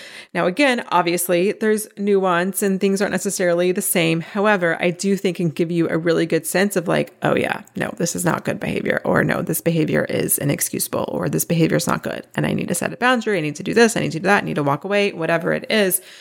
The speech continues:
you know, doing something about it and what to do, that's a different story. And I'm actually going to help you do that at the end of this episode. So make sure you listen, 'cause there'll be something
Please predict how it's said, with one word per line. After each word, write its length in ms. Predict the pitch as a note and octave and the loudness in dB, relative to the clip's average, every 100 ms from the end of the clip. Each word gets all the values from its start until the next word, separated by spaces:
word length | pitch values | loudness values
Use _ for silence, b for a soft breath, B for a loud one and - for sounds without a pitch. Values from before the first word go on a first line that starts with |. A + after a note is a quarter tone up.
| B B | B B
you 80 | F3 | -2
know, 120 | E3 | -2
doing 340 | D#3+ A#3+ B3+ | -2 0 0
something 300 | A#3 G#3 G3 | 0 0 0
about 240 | F#3+ E3+ E3 | 0 2 4
it 200 | E3 - | 2 0
and 160 | E3+ F3 | -2 0
what 140 | G#3 | 0
to 100 | - | 0
do, 240 | E3+ F#3 E3+ | -2 0 2
that's 240 | E3+ F3 | 0 0
a 60 | E3 | -4
different 400 | E3+ - C#3+ B2+ - _ - | -4 0 -2 -2 -16 _ -10
story. 440 | - - E3+ F#3+ C#4 | -6 0 2 2 2
And 80 | |
I'm 100 | F#3+ | 0
actually 280 | E3 - F3+ | -4 -2 -2
going 300 | E3+ E3 E3 | 0 2 0
to 640 | D#3+ - D#3 D#3 D#3 D#3 - _ _ _ _ _ _ | -2 -2 0 0 -2 -6 -14 _ _ _ _ _ _
help 220 | - F#3 E3+ | -6 -4 -2
you 80 | |
do 160 | D#3 E3 | -4 0
that 320 | F3 F3+ - - | 0 0 -2 -6
at 60 | |
the 60 | E3+ | -2
end 100 | E3+ | 2
of 20 | |
this 120 | E3 | 2
episode. 400 | - - F#3 G#3 | 0 0 4 4
So 80 | G#3 | 4
make 140 | E3+ E3 | -2 0
sure 140 | E3+ | 0
you 140 | D#3+ | 2
listen, 380 | D3+ D3+ F#3 F#3+ | 2 0 -2 -6
'cause 280 | F#3+ - E3 | -8 -10 -8
there'll 100 | E3 | -6
be 120 | E3+ | -8
something 440 | E3 E3+ - F3+ | -10 -12 -14 -14